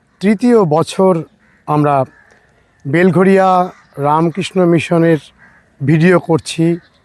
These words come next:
প্রতি বছর আমরা আসি এই ফুলের বন্যায়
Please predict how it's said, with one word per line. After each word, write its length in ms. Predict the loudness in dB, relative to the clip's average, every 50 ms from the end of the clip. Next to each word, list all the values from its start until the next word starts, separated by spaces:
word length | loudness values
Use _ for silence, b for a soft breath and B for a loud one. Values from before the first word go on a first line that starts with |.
| _ _ _ _ _ _ _ -20 _ _
প্রতি 300 | -2 -2 0 2 2 2
বছর 560 | 4 2 2 0 -2 -2 0 0 2 0 0 -2 -8 _ _ _ _ _ _ _ -6
আমরা 320 | -4 -2 0 0 2 0
আসি 540 | 0 -2 -4 -4 -2 -2 0 0 0 -2 -6 -10 _ _ _ _ _ _ _ _ _ _ _ _ _
এই 320 | -2 0 2 2 2 0 -2 -6 _ _ _ _ _ _ _ _ _ _ _ _ _ _ _
ফুলের 340 | -4 0 2 2 2 2 0
বন্যায় 640 | 0 0 0 0 0 0 0 0 0 0 -2 -4